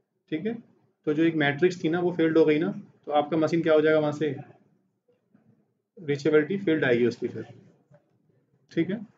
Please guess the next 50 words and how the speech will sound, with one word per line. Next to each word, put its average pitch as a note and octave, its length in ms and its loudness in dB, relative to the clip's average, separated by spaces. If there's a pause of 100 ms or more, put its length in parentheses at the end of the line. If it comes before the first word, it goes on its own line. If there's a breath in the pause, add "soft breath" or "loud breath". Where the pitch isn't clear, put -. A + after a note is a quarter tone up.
(1700)
तो E3 40 0
मैं F#3 140 6
जल्दी E3+ 240 6
से F#3+ 140 8
एक F#3 100 8
काम F#3 160 8
कर F3+ 80 6
लेता E3 180 8
हूँ, E3+ 80 4
पहले E3 220 8
एक E3+ 80 6
balancer D#3 420 8
बना D#3+ 160 8
के E3 60 8
छोड़ D#3 220 6
देता C#3+ 180 6
हूँ A#2+ 80 2
पहले A2+ 180 4
ना। C3 120 -2 (520)
कहाँ D3+ 140 4
जाके, C#3+ 300 6 (1000)
create D#3+ 220 2
load D#3 200 4
balancer D3+ 340 6
पे D#3 80 6
जा C#3+ 100 8
रहा C#3+ 120 4
हूँ C#3 60 2
मैं, D#3+ 120 0 (240)
जो C3+ 120 -2
कि C#3 80 -4
last C3+ 260 4
time D3 160 0
आपको - 640 -2
ये C#3 100 2
सब C3+ 180 0
चीज़ - 160 -16 (100)
पता B2 180 2
ही C3 120 2
है। D3 80 0
I D3+ 120 6
think D#3+ 180 0
पहले C#3 160 4
से D#3 100 2
एक D3 80 2
बैलेंसर C#3+ 320 2
बना C3 160 4
हुआ B2+ 160 4
है A#2 60 4
already, G#2+ 280 0